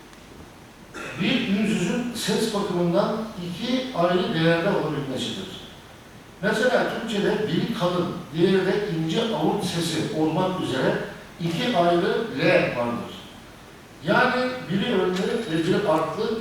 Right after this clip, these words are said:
iki ayrı L. Türkçe bir kelimede ünlünün sırası L'nin ses değerini belirler.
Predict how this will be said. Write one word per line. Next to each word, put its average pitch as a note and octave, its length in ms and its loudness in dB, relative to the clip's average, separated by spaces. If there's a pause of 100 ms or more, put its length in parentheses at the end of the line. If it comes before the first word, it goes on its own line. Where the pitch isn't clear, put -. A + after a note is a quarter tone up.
iki A3+ 120 -2
ayrı E3+ 400 2
L. C#3 240 4 (960)
Türkçe A#3+ 320 -2
bir A#3+ 300 -2
kelimede G3 540 0 (800)
ünlünün G#3 400 2
sırası G#3+ 680 0 (200)
L'nin G3 460 4
ses A3 420 0
değerini E3+ 320 2
belirler. D3+ 400 0